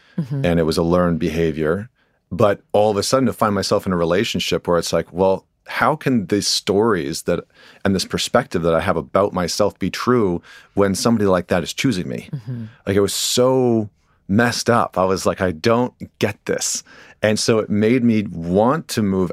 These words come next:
Speaker 2: out of those stories, the self-shame,
Speaker 1: Mm-hmm.
Speaker 2: the self-hatred, the vitriol that I had toward myself, the insecurities.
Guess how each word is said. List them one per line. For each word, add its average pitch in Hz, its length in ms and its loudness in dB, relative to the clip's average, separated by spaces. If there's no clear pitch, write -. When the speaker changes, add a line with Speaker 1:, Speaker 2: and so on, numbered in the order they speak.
Speaker 2:
out 101 280 2
of 85 200 -2
those 85 500 -2
stories, 123 500 0
the - 100 -12
self-shame, 95 720 0
Speaker 1:
Mm-hmm. 87 40 0
Speaker 2:
the 85 80 -2
self-hatred, - 800 -2
the 67 80 -12
vitriol 87 540 0
that 80 120 -4
I 82 60 -2
had 78 220 -4
toward 82 300 -10
myself, - 440 -8
the 90 120 -4
insecurities. 98 880 -2